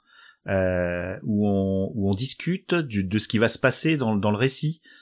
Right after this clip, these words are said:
ou, ou alors c'est un endroit où on se pose, mais il se passe toujours quelque chose. On est immobile, il y a pas d'action, mais il se passe toujours quelque chose à table dans un récit, hein, euh, qui est bien fait en général. Donc, euh,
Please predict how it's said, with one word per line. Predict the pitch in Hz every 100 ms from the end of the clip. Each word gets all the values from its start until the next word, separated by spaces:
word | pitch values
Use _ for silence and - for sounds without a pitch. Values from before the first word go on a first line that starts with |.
| _ _
ou, | 110 104 104 107 -
ou | 107
alors | 110 123 143
c'est | - 107 110
un | 104
endroit | 101 101 139 160
où | 131 113 135
on | 92
se | - -
pose, | - 131 196 170 101 -
mais | 107
il |
se | 226
passe | - 160
toujours | - 170 185 160
quelque | 147 147
chose. | 135 139 131 - - -
On | 120
est | 127
immobile, | 127 123 120 180 320 - - _
il | 101
y |
a |
pas | -
d'action, | 127 123 - 127 233 - _ _
mais | 104
il | 110
se | -
passe | 120 -
toujours | 151 165 151
quelque | 143 -
chose | 135 139 135
à | 104
table | 113 107 92 - - - -
dans | - 98 98
un | 101
récit, | 120 - 139 95
hein, | 98
euh, | 92 87
qui | 82 95
est |
bien | 90 104
fait | - 123
en | 90
général. | 95 110 117 92
Donc, | 104 95
euh, | 202